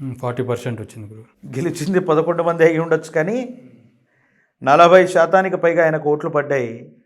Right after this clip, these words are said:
Speaker 2: ఇంకో ఐదు శాతం, ఆరు శాతం ఓటు శాతం పెరిగితే మళ్ళీ అధికారంలోకి రావడం సులభమే కావచ్చు. అంటే ఈ విషయాన్ని మనం, ఈ స్టాటిస్టిక్స్‌ని మనం, అంటే ఓడిపోయిన మార్జిన్స్ కూడా కొన్ని తక్కువే ఉంటాయి.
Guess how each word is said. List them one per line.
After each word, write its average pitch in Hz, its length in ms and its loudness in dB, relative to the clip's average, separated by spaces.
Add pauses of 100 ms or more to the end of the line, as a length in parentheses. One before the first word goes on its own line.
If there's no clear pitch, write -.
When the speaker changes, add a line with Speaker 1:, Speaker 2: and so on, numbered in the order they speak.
(540)
Speaker 2:
ఇంకో 190 280 -2
ఐదు 202 280 6
శాతం, 214 360 4
ఆరు 196 220 4
శాతం 196 360 0
ఓటు 175 200 -4
శాతం 185 260 0
పెరిగితే 170 320 -6
మళ్ళీ 170 240 -2
అధికారంలోకి 160 580 -2
రావడం 147 220 -4
సులభమే 139 460 -8
కావచ్చు. 123 380 -20 (640)
అంటే 208 140 -16
ఈ 156 80 -8
విషయాన్ని 208 440 -4
మనం, 151 180 -4 (680)
ఈ 156 100 -2
స్టాటిస్టిక్స్‌ని 202 800 -2
మనం, 156 220 -2 (260)
అంటే - 180 -4
ఓడిపోయిన 190 480 -2
మార్జిన్స్ 170 460 -2
కూడా 180 160 -6
కొన్ని 160 200 -8
తక్కువే 165 240 -8
ఉంటాయి. 160 340 -10